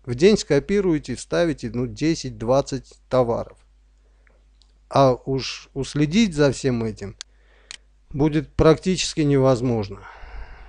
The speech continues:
Будет невозможно. Вот здесь у него какие-то гифт-карты. Ну, сегодняшние можно там, если есть что купил, продал, посмотреть. Ну, сегодня, естественно, он ничего тут не, не покупал.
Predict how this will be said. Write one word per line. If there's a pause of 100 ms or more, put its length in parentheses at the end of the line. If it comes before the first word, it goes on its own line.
(100)
Будет
невозможно. (1120)
Вот
здесь
у
него
какие-то
гифт-карты. (1600)
Ну, (400)
сегодняшние
можно
там,
если
есть
что
купил,
продал,
посмотреть. (220)
Ну,
сегодня,
естественно,
он
ничего
тут
не, (100)
не
покупал.